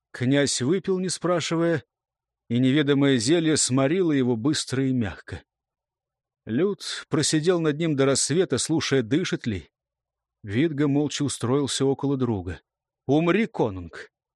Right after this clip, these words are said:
Сын ярла взойдёт за ним на костёр, это было ясно». Люд едва просветлел даже тогда, когда из предутренних росистых сумерек возник Абу Джафар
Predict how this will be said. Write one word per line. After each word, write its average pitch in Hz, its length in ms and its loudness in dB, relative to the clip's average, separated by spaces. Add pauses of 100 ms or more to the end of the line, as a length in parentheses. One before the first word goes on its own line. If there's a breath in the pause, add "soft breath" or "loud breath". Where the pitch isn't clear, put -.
(140)
Сын 208 360 2
ярла 190 420 4
взойдёт 156 500 4
за 151 140 4
ним 170 160 -2
на 160 100 0
костёр, 156 520 0
это 113 160 -4
было 127 180 2
ясно». 127 540 0 (840)
Люд 156 420 -2 (240 loud breath)
едва 143 480 0
просветлел 175 560 -2
даже 143 200 0
тогда, 147 400 -2
когда 120 320 0
из 143 140 0
предутренних 151 680 0
росистых 135 560 -2
сумерек 190 560 -2
возник 139 460 0
Абу 139 260 0
Джафар 127 640 0